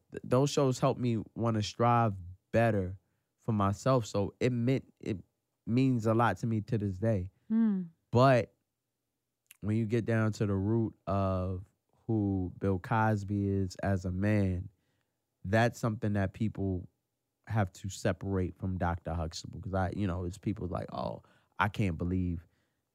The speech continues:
Speaker 1: Cosby would do this. I don't believe it." And it's just like,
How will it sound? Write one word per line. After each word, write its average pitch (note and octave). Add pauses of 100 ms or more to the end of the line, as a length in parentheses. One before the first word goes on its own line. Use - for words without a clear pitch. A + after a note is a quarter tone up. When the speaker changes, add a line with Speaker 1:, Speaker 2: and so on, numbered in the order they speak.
(200)
Speaker 1:
Cosby F#2
would F2
do G2
this. F2+
I F#2
don't F2+
believe G2
it." G2 (840)
And F#2
it's G2
just G2
like, G2+